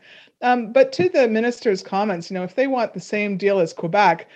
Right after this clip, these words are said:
well, I think that, you know, many people know the difference between the Ontario and Quebec childcare systems already. You know, Quebec has been building their childcare system for years, um, did it, um, on their own,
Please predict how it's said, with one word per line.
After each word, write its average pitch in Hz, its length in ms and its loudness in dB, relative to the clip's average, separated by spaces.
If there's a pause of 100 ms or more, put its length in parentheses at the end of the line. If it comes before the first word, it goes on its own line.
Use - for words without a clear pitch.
(280)
well, 240 100 4
I 233 60 4
think 294 240 -4
that, 190 300 4
you 214 100 -4
know, 180 160 -2
many 214 420 0
people 190 320 -4
know 170 440 -4
the 185 120 -4
difference 190 400 -6
between 185 320 -8
the 175 80 -6
Ontario 175 440 -4
and 170 100 -8
Quebec 170 340 -8
childcare 170 460 -10
systems 175 560 -12
already. 180 540 -4
You 156 120 -12
know, 175 160 -10
Quebec 233 400 -4
has 226 140 -4
been 180 160 -4
building 180 320 -4
their 170 140 -10
childcare 165 440 -10
system 170 400 -10 (360)
for 196 220 0
years, 180 800 -2
um, 190 440 -6
did 220 200 4
it, 226 300 0 (300)
um, 180 260 -4
on 190 160 -2
their 180 200 -4
own, 190 480 -2